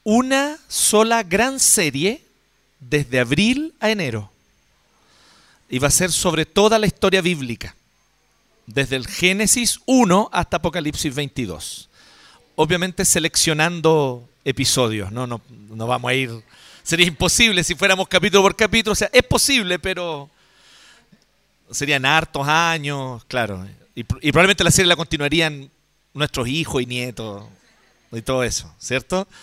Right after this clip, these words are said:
Entonces, el hijo del Danilo que va a ser pastor, lo profetizo ahora. ¿Ve?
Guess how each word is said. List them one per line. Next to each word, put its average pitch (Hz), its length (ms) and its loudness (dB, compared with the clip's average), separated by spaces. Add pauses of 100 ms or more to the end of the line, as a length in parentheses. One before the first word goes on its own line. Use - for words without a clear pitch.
(440)
Entonces, 113 800 -4 (180)
el 117 160 -4
hijo 139 160 0
del 127 120 0
Danilo 135 460 -2
que 117 180 -6
va 117 80 -4
a - 40 -2
ser 117 120 -6
pastor, 135 520 -6 (240)
lo 107 100 -8
profetizo 117 540 -8
ahora. 117 220 -8 (3250)
¿Ve? 120 240 -10